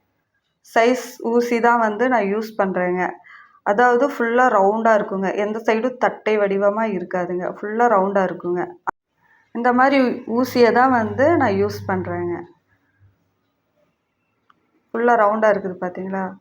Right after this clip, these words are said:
ஊசி வந்து நம்ம கழட்டி மாட்டும் போது கரெக்டா மாட்டியிருக்கோமா அப்படின்னு சொல்லி செக் பண்ணணுங்க. ஒரு சைடு வந்து பள்ளமாவும் ஒரு சைடு மேடாவும் இருக்குங்க. நம்ம மிஷின் உட்காந்து தைக்கிறோம் பார்த்தீங்களா? நமக்கு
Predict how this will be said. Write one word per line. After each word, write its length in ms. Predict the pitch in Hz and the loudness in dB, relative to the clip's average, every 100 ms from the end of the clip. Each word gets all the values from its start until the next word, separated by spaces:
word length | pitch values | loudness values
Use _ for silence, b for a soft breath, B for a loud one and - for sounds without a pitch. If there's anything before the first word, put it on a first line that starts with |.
| B B B B B - | B B B B B -6
ஊசி 360 | 254 311 320 320 277 | 0 0 2 2 4
வந்து 340 | 247 233 233 311 | 4 2 4 4
நம்ம 200 | 269 220 220 | 4 2 2
கழட்டி 400 | 202 220 240 277 | 2 2 2 0
மாட்டும் 460 | 240 214 214 226 220 | 4 4 4 0 2
போது 280 | 196 202 262 302 302 B B _ _ _ - | 0 4 2 2 -4 B B _ _ _ 0
கரெக்டா 420 | 233 247 254 302 277 | 2 2 2 2 4
மாட்டியிருக்கோமா 720 | 226 233 233 240 220 214 226 | 6 4 2 0 2 2 4
அப்படின்னு 340 | 220 214 226 220 | 2 2 -4 -2
சொல்லி 240 | 202 233 262 | -2 0 -2
செக் 300 | - 202 - | 0 -2 0
பண்ணணுங்க. 400 | 208 202 196 190 170 B B - _ - | -2 0 0 2 0 B B -20 _ 2
ஒரு 220 | 240 254 | 6 6
சைடு 340 | 269 262 277 311 | 6 6 6 6
வந்து 240 | 277 262 - | 4 4 2
பள்ளமாவும் 640 | 247 214 247 254 247 285 | 4 2 4 6 6 4
ஒரு 140 | 277 240 | 4 4
சைடு 280 | 233 226 262 | 4 4 4
மேடாவும் 520 | 233 208 220 220 220 | 2 2 4 4 4
இருக்குங்க. 360 | 214 196 202 190 - _ - | 2 0 0 2 0 _ -6
நம்ம 240 | 226 233 247 | -2 2 2
மிஷின் 400 | 247 254 320 330 | 2 0 2 2
உட்காந்து 380 | 277 - 262 254 | 2 4 2 2
தைக்கிறோம் 440 | 247 226 226 226 220 | 0 0 0 0 0
பார்த்தீங்களா? 520 | 202 190 196 208 233 226 - - - | 0 0 -4 2 4 4 2 -4 0
நமக்கு 440 | 214 233 240 226 | 2 2 2 2